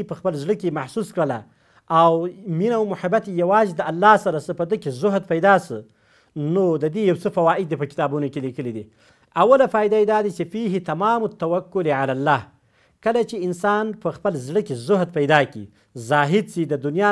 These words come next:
نه بې رغبتي پیدا سي، نو بس د داسې انسان بیا توکل پر الله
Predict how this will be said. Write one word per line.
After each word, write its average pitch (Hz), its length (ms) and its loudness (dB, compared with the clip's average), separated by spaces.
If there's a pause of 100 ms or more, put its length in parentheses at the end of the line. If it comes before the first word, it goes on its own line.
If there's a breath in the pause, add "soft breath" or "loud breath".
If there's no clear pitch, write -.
نه 185 140 0
بې 147 160 0
رغبتي 143 360 -6
پیدا 160 260 4 (120)
سي، 113 120 -14 (400 soft breath)
نو 165 180 -4
بس 254 220 2
د 196 160 -4
داسې 226 220 0 (140)
انسان 208 340 -4
بیا 190 180 0
توکل 156 400 -4
پر 185 180 -2
الله 151 200 0